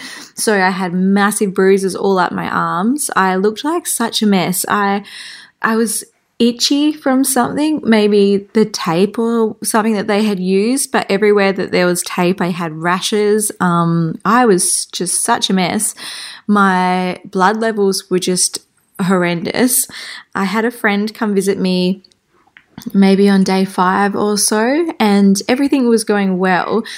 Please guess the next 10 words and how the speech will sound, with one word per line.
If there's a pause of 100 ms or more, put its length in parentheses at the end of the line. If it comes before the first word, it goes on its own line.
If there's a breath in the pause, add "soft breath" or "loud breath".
(260 loud breath)
The
midwife
I
had
came
in
to
do
my
usual